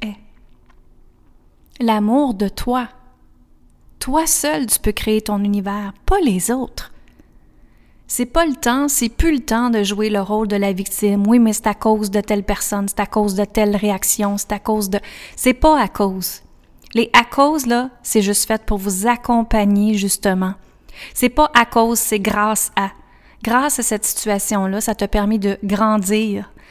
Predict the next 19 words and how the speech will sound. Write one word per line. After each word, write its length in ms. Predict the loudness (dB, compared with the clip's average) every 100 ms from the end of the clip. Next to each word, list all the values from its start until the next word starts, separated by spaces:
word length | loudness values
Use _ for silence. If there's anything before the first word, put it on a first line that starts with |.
| -20 -6
ça 100 | -2
t'a 140 | -2
permis 380 | 0 0 0 0
d'évoluer, 720 | 2 2 4 0 0 -2 -4 -8 _ _ _ _
ça 120 | -4 -2
t'a 140 | 0
permis 280 | 0 0 -2
de 60 |
comprendre 640 | 0 0 2 0 0 -2 -4 -8 -20 -20 -20 -4
et 100 | -2
de 140 | 0
savoir 580 | -2 -2 -4 -2 -2 -2
ce 140 | -4 -6
que 160 | -6
tu 180 | -6 -2
ne 140 | 0 0
veux 200 | -2 -4
plus, 460 | 0 2 0 -4 -12
justement. 520 | -8 -8 -8 -8 -8